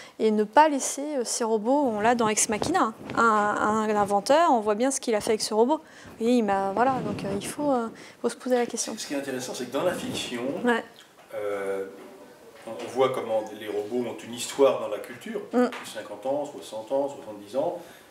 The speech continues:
Speaker 2: et dans la réalité depuis quelques années seulement.
Speaker 1: Mm.
Speaker 2: Hein ? Euh, c'est normal, l'art a toujours précédé, euh,
Speaker 1: Mm.
Speaker 2: dire, euh, ce qu'il y a de bien,
Speaker 1: Mm, mm.
Speaker 2: euh, dans tous les domaines. Mais, euh,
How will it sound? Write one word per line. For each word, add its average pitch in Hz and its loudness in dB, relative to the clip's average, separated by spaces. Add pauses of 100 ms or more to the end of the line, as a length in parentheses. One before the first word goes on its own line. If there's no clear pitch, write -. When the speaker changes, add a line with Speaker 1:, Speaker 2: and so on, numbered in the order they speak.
(120)
Speaker 2:
et - -12
dans 113 -2
la 110 4
réalité 110 -6
depuis - -8
quelques 104 -6
années 117 -4
seulement. 95 -10
Speaker 1:
Mm. 226 2
Speaker 2:
Hein ? 220 0 (1080)
Euh, - -16 (220)
c'est - -14
normal, - 2
l'art 107 -2
a - -2
toujours 113 -14
précédé, 110 -10
euh, 92 -12 (240)
Speaker 1:
Mm. 285 6 (100)
Speaker 2:
dire, - -16
euh, - -20
ce - -20
qu'il - -20
y 190 -16
a - -16
de - -18
bien, - -12 (100)
Speaker 1:
Mm, 233 -2 (160)
mm. - -6 (360)
Speaker 2:
euh, - -14 (920)
dans - -18
tous 117 -18
les 110 -10
domaines. 92 -10 (180)
Mais, 117 -4 (360)
euh, 104 -8